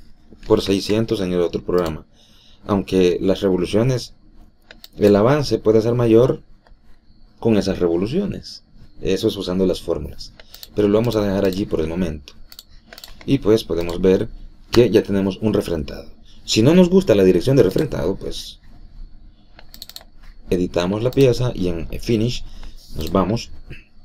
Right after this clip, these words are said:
Y en zigzag le ponemos noventa.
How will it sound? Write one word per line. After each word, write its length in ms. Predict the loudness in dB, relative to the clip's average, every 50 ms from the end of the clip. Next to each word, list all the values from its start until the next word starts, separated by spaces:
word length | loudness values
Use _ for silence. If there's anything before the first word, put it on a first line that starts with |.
| -20 -20 -20 -20 -20 -20 -20 -20 -20 -20 -20 -20 -20 -20 -20 -20 -20 -20 -20 -20 -20 -20 -20 _ _ -20 -20 -20 -20 _ -20 -20 -6 0
Y 200 | 2 2 2 2
en 100 | 0 0
zigzag 480 | 0 0 0 0 0 0 2 2 4 4
le 80 | 2
ponemos 480 | 2 0 -4 -4 -4 -4 -6 -6 -8 -6 -2
noventa. 440 | 2 2 4 2 2 -2 -6 -12